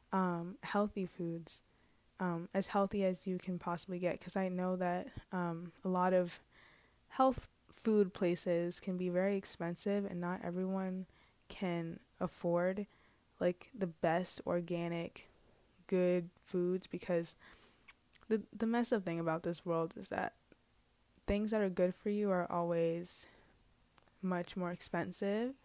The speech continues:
And there's a word that I'm blanking out on. Um, yeah, I'm blanking out on the word, but if, if you know what I'm talking about, you, you know what I mean.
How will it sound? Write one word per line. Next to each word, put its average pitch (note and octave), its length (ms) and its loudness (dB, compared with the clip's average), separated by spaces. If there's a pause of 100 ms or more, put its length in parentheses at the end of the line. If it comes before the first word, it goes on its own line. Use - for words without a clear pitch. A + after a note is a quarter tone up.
(600)
And F3 600 0
there's G3+ 260 2
a G#3 60 0
word F3 500 2
that F#3 160 -4
I'm E3 140 -4
blanking E3 360 -4
out D#3+ 220 -4
on. F3+ 460 -8
Um, E3 340 -6 (2000)
yeah, E3+ 200 0
I'm F3 100 -2
blanking F3 320 -2
out E3 120 -4
on F3 100 -6
the F3+ 40 -8
word, F3+ 340 -8
but G3+ 200 -2 (400)
if, G#3 220 -6
if A#3 280 -4
you B3 80 -2
know B3 100 -2
what C4 80 -2
I'm G#3+ 80 -2
talking F#3 200 0
about, F#3 380 0
you, G3 340 -6
you F#3+ 140 -2
know F3+ 80 -2
what F3+ 100 0
I E3+ 60 -2
mean. E3+ 280 -8